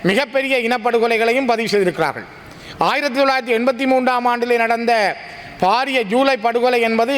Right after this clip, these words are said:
மிகப்பெரிய இனப்படுகொலையாக உலக அரங்கிலே பார்க்கப்படுகிறது. அதற்கு பிற்பாடு ரெண்டாயிரத்தி ஒன்பதாம் ஆண்டிலே, ரெண்டாயிரத்தி ஆறிலே நடந்த வாகரையிலே நடந்த இனப்படுகொலையும்,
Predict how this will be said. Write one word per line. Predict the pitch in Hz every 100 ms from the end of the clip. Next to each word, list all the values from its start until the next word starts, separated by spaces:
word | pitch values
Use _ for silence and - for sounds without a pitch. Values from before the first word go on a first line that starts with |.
| 233 190 - - - -
மிகப்பெரிய | 196 285 277 277 269
இனப்படுகொலையாக | 233 247 240 226 233 226 226
உலக | 254 226 233 214
அரங்கிலே | 220 220 247
பார்க்கப்படுகிறது. | 196 208 196 170 151 127 98 - - -
அதற்கு | 190 214 202
பிற்பாடு | 214 240 240 269 294 294 - - - -
ரெண்டாயிரத்தி | 185 226 277 277 269 269
ஒன்பதாம் | 247 247 247 240
ஆண்டிலே, | 233 226 240 277 277 - -
ரெண்டாயிரத்தி | 185 214 240 233 220
ஆறிலே | 220 233 240 233
நடந்த | 226 226 208
வாகரையிலே | 202 233 240 233 226 214
நடந்த | 214 208 208 180 - - -
இனப்படுகொலையும், | 170 226 214 226 220 220 233 277